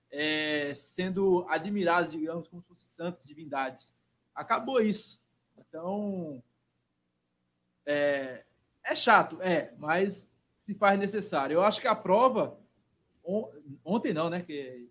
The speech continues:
conta do feriado, isso acaba bagunçando a cabeça da gente, mas domingo foi uma prova bacana, foi redondinha.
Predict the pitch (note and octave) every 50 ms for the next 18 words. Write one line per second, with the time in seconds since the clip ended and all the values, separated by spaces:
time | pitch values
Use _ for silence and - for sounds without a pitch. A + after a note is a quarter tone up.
0 | _ _ D#3+ E3+ E3+ F3 D3+ - - F#3+ F#3 E3+ D3 C#3+ D#3+ F3+ F3 E3+ - -
1 | E3 - E3+ E3+ E3+ F#3+ F3+ - - _ _ _ _ _ _ _ _ D3 D#3 D#3
2 | D#3 C3 - D#3 D3+ D3 D3+ D3 C#3+ C#3+ - C#3+ C3 C3 B2+ - - D#3 E3 E3
3 | E3+ A#3 A3+ F#3 F3 G3+ B3+ D4 C4+ F3+ - _ _ _ _ _ _ _ _ _
4 | _ _ _ _ _ _ _ _ _ _ _ _ - - - - - _ _ _
5 | _ _ _ _ _ _ - B3 B3+ D4+ C#4+ B3 B3 A3 A3 G3+ G#3 F3 G3+ F#3
6 | F#3+ - - D#3 D3+ C#3 C3 B2+ A#2+ - _ _ _ _ _ _ _ _ _ _
7 | _ _ _ - A3+ A#3+ A#3 A#3+ A#3 A#3+ A#3 G#3 E3+ D3 D3+ F#3 G3+ G3 F3 D3
8 | B2